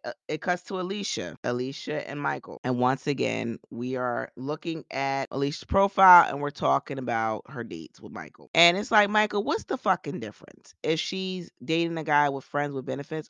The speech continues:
oh, you think you're gonna find someone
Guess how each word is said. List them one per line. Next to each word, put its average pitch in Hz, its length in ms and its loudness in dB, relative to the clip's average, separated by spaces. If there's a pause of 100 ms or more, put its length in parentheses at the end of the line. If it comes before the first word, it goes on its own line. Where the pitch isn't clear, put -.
oh, 143 220 4
you 151 200 -4
think 175 320 -2
you're 156 140 -4
gonna 156 180 -2
find 156 340 0
someone 147 680 -8